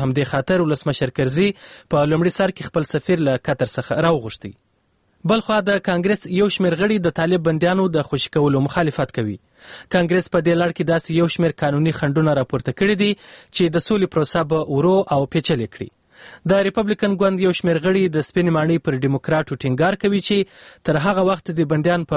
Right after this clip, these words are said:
ګوانتانامو کې وساتي، تر څو دښمني یا جګړه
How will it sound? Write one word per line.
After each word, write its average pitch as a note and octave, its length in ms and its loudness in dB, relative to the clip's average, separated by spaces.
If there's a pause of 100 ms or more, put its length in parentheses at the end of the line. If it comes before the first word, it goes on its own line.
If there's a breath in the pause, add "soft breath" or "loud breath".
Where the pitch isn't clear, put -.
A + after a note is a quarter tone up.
ګوانتانامو C#3 580 0
کې - 140 -2
وساتي، G3 400 0 (440 loud breath)
تر D#3 100 0 (100)
څو F3+ 80 2 (140)
دښمني D#3+ 480 2
یا C#3+ 100 2 (120)
جګړه C#3 280 0